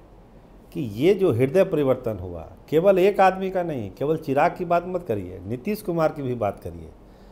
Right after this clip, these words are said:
ये दोनों आदमी का जो दिल बदला है, क्या इसके पीछे आगे की सियासत है या नीतीश कुमार ने ये सोचा है कि अब इनको माफ़ कर दिया जाए चिराग पासवान को,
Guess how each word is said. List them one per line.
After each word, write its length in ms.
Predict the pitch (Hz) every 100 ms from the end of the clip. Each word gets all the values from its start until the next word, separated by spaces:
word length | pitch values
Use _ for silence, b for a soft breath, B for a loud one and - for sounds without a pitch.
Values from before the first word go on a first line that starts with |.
| b 127
ये 140 | 131
दोनों 500 | 107 95 123 151 190
आदमी 300 | 165 151 160
का 140 | 160 151
जो 140 | 143
दिल 220 | 113 139 143
बदला 440 | 113 110 120 143
है, 280 | 110 92 90 113 - - b b b -
क्या 200 | - 196
इसके 320 | 175 151 - 165
पीछे 500 | 165 147 - 151 165 -
आगे 280 | 120 127 131
की 200 | - 113
सियासत 640 | - 107 107 - 143 -
है 160 | 127 120 - - - - - - - - - 131
या 160 | 151
नीतीश 360 | 147 147 190 -
कुमार 340 | 165 160 151
ने 80 | 151
ये 180 | 143 135
सोचा 380 | 135 131 165 139
है 100 | 139
कि 140 | 139
अब 120 | 123
इनको 260 | 120 117 113
माफ़ 300 | 101 123 120
कर 120 | 127 120
दिया 240 | 117 117
जाए 140 | 117
चिराग 360 | 110 120 113 107
पासवान 320 | 110 101 107 101
को, 220 | -